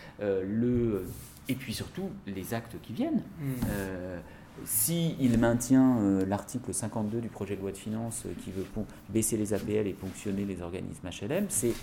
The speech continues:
Speaker 1: de l'argent en moins, y compris pour que les organismes H L M s'engagent dans les, dans les projets
Speaker 2: Mm.
Speaker 1: qu'évoque Emmanuel Macron. Donc il va falloir très vite, euh, clarifier entre ce discours et, euh,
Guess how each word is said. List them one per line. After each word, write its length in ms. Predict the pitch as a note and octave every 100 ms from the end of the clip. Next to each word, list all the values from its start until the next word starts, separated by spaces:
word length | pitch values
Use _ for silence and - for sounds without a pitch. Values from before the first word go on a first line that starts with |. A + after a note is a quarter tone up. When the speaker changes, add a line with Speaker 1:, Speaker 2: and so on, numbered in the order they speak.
| - - - A2
Speaker 1:
de 60 | A2
l'argent 460 | G2+ F#2+ G2+ A2 A#2
en 160 | A#2 A2
moins, 440 | A2+ F3 D4+ D4 - - - - -
y 80 | C3
compris 300 | A2+ - G3+
pour 340 | - D3 -
que 80 | B2+
les 240 | A#2+ G#2
organismes 440 | G2+ G2+ G2 G2 G2
H 120 | -
L 60 | B2+
M 100 | F3
s'engagent 460 | - C3+ C3+ G#3
dans 120 | E3+ A2
les, 140 | F#2+ - - G2+
dans 120 | G#2+
les 100 | G#2
projets 520 | - - A2+ A#2 E3 A3 - - -
Speaker 2:
Mm. 40 |
Speaker 1:
qu'évoque 500 | B2 A2 E3 C#4 - -
Emmanuel 380 | - A2+ G#2 G#2
Macron. 300 | G2 F#2+ - - - - -
Donc 220 | A2 -
il 80 | G2
va 80 | F#2
falloir 340 | F#2 G#2 A#2+
très 220 | - A#2
vite, 360 | G#2+ A3 - - - - - -
euh, 540 | G#2+ G2+ F#2+ F2+ F#2 G2
clarifier 800 | A#2+ A2+ A2+ G#2+ - F3 A#3 A3+
entre 240 | A2 -
ce 160 | G2 -
discours 540 | G2 F#2+ - - G#3 - - - - -
et, 300 | A#2+ C#3+ A2
euh, 200 | F#2